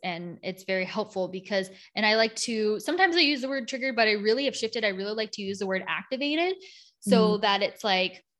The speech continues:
Speaker 1: when we have these different experiences and it activates this stuff that bubbles up and maybe it doesn't feel so good. It's like, okay, we can take a step back and instead of projecting our stuff onto somebody else, really,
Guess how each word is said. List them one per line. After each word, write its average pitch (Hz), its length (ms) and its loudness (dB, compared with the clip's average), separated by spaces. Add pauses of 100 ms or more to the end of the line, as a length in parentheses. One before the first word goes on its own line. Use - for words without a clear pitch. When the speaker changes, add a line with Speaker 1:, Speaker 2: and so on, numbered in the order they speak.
(360)
Speaker 1:
when 240 180 0
we 233 100 2
have 220 280 2
these 233 180 0
different 220 300 0
experiences 185 880 -2
and 220 100 -2
it - 80 -4 (100)
activates 214 720 2
this 190 420 -2 (720)
stuff - 600 -2 (160)
that 180 120 -4
bubbles 233 400 2
up 151 160 -2 (340)
and 254 100 0
maybe 277 220 4
it 262 60 2
doesn't 240 240 2
feel 196 140 -10
so 175 160 -12
good. - 240 -14
It's - 160 -20
like, 226 180 -4
okay, 185 260 2
we 208 120 -2
can - 120 0
take 262 180 0
a 247 40 -2
step - 220 -4
back 190 400 0
and 190 360 -4 (240)
instead 214 380 0
of 220 120 0
projecting 196 540 -2
our 185 100 -6
stuff 190 360 -4
onto 202 160 -4
somebody 180 400 -6
else, 226 420 -2
really, 254 580 0